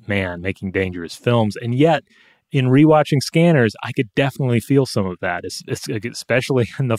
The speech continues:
the final showdown between our, our main scanner characters. It, I, I, there was a,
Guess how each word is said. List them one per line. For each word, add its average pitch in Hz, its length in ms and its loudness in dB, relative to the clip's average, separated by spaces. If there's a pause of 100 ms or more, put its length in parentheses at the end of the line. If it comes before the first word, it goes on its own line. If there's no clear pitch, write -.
the 120 80 -4
final 113 400 0
showdown 107 540 0
between 101 320 -6
our, 95 180 -6 (400)
our 101 80 -4
main 101 240 0
scanner 101 460 -2
characters. 104 560 -4
It, 98 140 -6 (280)
I, 107 140 -10
I, 104 220 -8 (160)
there 110 100 -6
was 104 180 -6
a, 107 140 -4